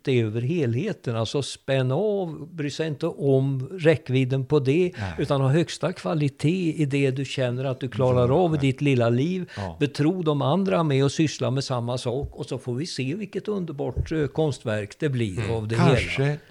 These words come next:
Speaker 2: lika vackert som du upptäcker sen från början naturen.
Speaker 3: Mm.
Speaker 2: Som är ju ett underbart konstverk när man har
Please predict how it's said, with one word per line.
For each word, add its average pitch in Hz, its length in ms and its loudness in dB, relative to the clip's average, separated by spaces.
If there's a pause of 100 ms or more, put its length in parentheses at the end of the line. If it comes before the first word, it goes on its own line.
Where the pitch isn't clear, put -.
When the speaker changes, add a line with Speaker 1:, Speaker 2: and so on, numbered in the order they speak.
Speaker 2:
lika 120 480 -6
vackert 92 460 -10
som 104 140 -6
du 107 140 -6 (360)
upptäcker - 540 -8
sen 92 160 -8
från 92 100 -8
början 95 240 -4
naturen. 113 540 -8 (340)
Speaker 3:
Mm. 95 300 -6
Speaker 2:
Som 123 260 -2
är 101 80 -2
ju 95 120 -4
ett 95 160 -10
underbart 107 580 -6
konstverk - 380 -10
när 98 60 -4
man 92 120 -2
har 82 360 -6